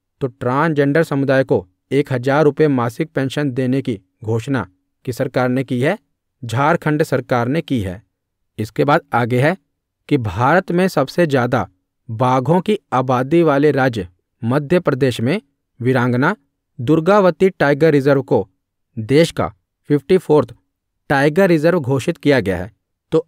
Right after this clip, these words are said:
आपसे पूछा जाएगा कि वीरांगना दुर्गावती टाइगर रिजर्व कहाँ पर है? तो वीरांगना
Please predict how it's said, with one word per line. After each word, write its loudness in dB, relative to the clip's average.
आपसे -2
पूछा 0
जाएगा 2
कि 0
वीरांगना 0
दुर्गावती 2
टाइगर 0
रिजर्व 0
कहाँ 0
पर -2
है? -8
तो -4
वीरांगना -2